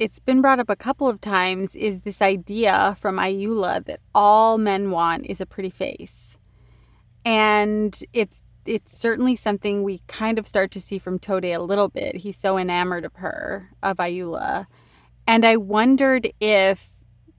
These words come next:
the same thing could be true of Femi. He is this poet. He is this, he does have this softer, gentler side, but we see in these chapters the way Ayula has started to treat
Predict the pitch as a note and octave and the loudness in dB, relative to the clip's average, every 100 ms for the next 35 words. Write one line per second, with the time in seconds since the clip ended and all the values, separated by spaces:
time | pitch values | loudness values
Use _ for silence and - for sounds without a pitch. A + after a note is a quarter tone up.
0 | _ G#3 G#3 A3 G#3+ A3+ G#3+ G#3 G#3 - | _ -4 0 0 0 0 -2 -4 -6 -10
1 | - G3+ F#3 - B3+ B3 F#3+ F#3+ G3 - | -4 -2 0 2 2 2 0 -2 -4 -2
2 | C4 - A#3+ - G#3 F#3+ - - G#3 A3+ | -2 -2 -6 -6 -4 -4 -4 -8 -4 -2
3 | A#3+ A#3 G3+ - - - G3 F#3+ G#3 A3+ | -2 -2 -4 -6 -12 -14 -14 -2 0 2
4 | A#3 G3 F#3 G3+ F#3+ - F#3+ G3+ F#3 F#3+ | 0 -2 -2 2 2 2 -2 0 0 -2
5 | F#3 - A3+ G3+ F3+ - B3+ C#4+ F#3+ G3+ | -4 4 6 6 2 0 6 8 6 4
6 | - - - _ _ _ _ _ _ _ | -2 -8 -10 _ _ _ _ _ _ _
7 | - A#3 A3+ C#4+ C4+ A3+ A#3 C#4+ - A#3+ | -2 0 2 4 4 4 2 0 4 4
8 | G#3 G#3 G#3+ G#3+ G#3 G#3 G#3 G#3 - G3+ | 4 0 -2 -2 2 4 4 2 0 0
9 | G3 A3 A3 G#3 G#3 - G3 G3 - F#3 | 0 -4 0 -2 -2 0 0 0 -8 -14
10 | - G3+ F#3+ F#3+ | -6 -4 -4 -6